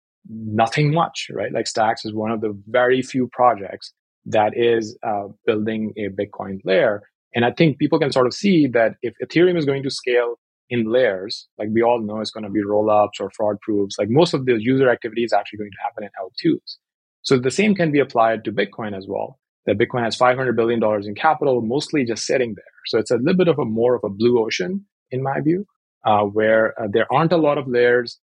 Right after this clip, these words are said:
There is a lot of capital that's just sitting passively. I think ordinals, uh, the, the one thing that ordinals have done is that they've given people a real data point that, look, there can be user interest and developer interest and, and investor interest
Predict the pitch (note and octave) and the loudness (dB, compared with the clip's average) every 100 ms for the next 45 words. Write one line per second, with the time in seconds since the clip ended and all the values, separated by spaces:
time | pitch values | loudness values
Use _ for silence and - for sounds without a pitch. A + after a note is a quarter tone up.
0 | _ _ A2 A2+ A2 G#2+ B2 D#3 D3+ - | _ _ -4 -2 -2 0 0 0 -2 0
1 | C3+ C#3 C3+ C3+ A#2+ A2 A#2+ - B2+ B2 | 0 2 0 2 -2 -2 -4 -2 -2 -4
2 | - A2 A2 G#2+ G#2 G2+ G2+ _ - A#2 | 0 0 0 -6 -4 -6 -10 _ -8 -6
3 | C#3 C3 B2+ C3+ D#3 D#3 D3 D3 - A2 | -6 0 4 4 4 0 -4 -8 -6 -4
4 | A2 A#2+ B2 A#2+ A#2+ C#3+ E3 E3 C3+ B2 | -6 -2 -2 0 0 0 2 0 0 0
5 | A#2 B2 A#2+ A2 G2 G#2 A2+ F#3+ _ _ | 0 -2 -4 -4 -6 -8 -10 -14 _ _
6 | _ B2 A#2+ A2+ B2+ A#2+ C3 C3+ C3 B2+ | _ 2 2 4 0 2 0 0 -2 2
7 | A2+ F#2+ G#2 B2 B2+ G2+ G2+ G#2 - E3 | 2 2 2 4 4 0 0 0 -4 -6
8 | F3 G3 _ _ A2+ A#2+ B2 _ _ _ | -6 -6 _ _ 0 2 2 _ _ _
9 | _ B2+ B2 - - D3+ C#3 C#3 - - | _ 2 2 2 -2 0 2 -2 -4 -6
10 | A2+ B2+ C#3 B2 A2+ A2+ A2 A2 G2 G2+ | 0 4 4 4 2 -2 -2 -2 -2 2
11 | G#2+ G#2+ G#2+ G#2 G#2+ G#2 - G#2 G2+ - | 2 0 -4 -2 -2 -2 -6 -8 -10 -10
12 | G#2+ G#2 G#2 G2+ A2+ G2+ - G#2 - | -8 -2 0 0 0 -4 -8 -14 -10